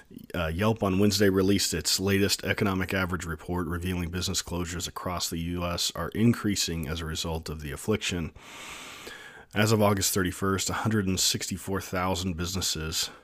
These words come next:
have indicated on Yelp that they have closed, a twenty-three percent increase since mid-July. So that's interesting there because we're seeing it's, it's sort of ramping up. So you would think that, uh, you know, as these businesses are,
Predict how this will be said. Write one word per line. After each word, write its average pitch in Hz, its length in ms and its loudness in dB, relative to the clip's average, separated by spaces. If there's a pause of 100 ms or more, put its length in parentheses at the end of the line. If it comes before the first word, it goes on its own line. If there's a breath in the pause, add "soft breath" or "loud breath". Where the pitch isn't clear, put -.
have 85 320 -2
indicated 90 500 -2
on 87 220 -2
Yelp 85 260 -2
that 76 120 -8
they 85 100 -4
have 78 120 -4
closed, 104 640 2 (180)
a - 80 -16
twenty-three 104 760 2
percent 101 500 -2
increase 85 500 -4 (140)
since - 340 -4
mid-July. 80 640 -2
So 90 300 -2 (360 loud breath)
that's 147 180 2
interesting 104 460 2
there 107 240 6
because 90 340 -4
we're - 80 -4
seeing 104 300 6
it's, 82 160 -2
it's - 120 0
sort 101 160 2
of 80 100 -8
ramping 82 500 0
up. 104 300 -2
So 85 220 -2 (500 loud breath)
you 98 280 4
would 104 160 4
think 113 340 6
that, 92 320 4
uh, 87 240 0
you 90 120 -2
know, 76 80 -2
as 101 240 4
these 92 160 0
businesses 92 600 2
are, 82 480 0